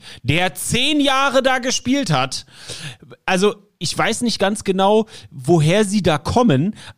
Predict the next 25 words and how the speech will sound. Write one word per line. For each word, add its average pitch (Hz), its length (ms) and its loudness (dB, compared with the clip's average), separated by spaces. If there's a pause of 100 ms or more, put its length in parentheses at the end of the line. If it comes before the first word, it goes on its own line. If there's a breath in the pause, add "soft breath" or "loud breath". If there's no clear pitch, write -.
aber 175 420 4
die 156 180 -4
Tirol 165 580 2
Raiders 151 600 0
sind, 170 280 0
und 127 120 -6
das 135 120 -4
fand 156 180 0
ich 151 80 -6
ganz 143 160 -2
schön, 175 180 -2
was 160 140 -2
du - 80 -4
anfangs 151 340 -4
gesagt 139 380 -4
hast, 98 220 -8 (340 loud breath)
sind 139 260 -4
meiner 151 560 0
Einschätzung 104 600 -6
nach - 200 -14
von 104 220 -6
Front 208 340 -2
Office, 175 460 -4
von 113 120 -4
der 110 120 -4